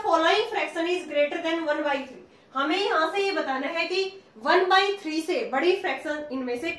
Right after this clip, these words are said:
कौन सी है। तो यहाँ पे देखो one by three का क्या मतलब है, यानी कि जो न्यूमरेटर है,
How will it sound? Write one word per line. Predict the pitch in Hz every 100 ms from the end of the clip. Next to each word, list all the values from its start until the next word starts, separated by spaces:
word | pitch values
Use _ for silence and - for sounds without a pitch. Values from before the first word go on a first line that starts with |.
| -
कौन | 277 269 254
सी | 226
है। | 180 - - - -
तो | 277
यहाँ | 294 320 330
पे | 403
देखो | 403 453 269
one | 339 392
by | 370 381 392 -
three | 370 381
का | 427
क्या | 415 359
मतलब | 277 226 - -
है, | - - - -
यानी | 269 269 302
कि | 381 392
जो | 403
न्यूमरेटर | 339 285 285 339 359 381
है, | - - -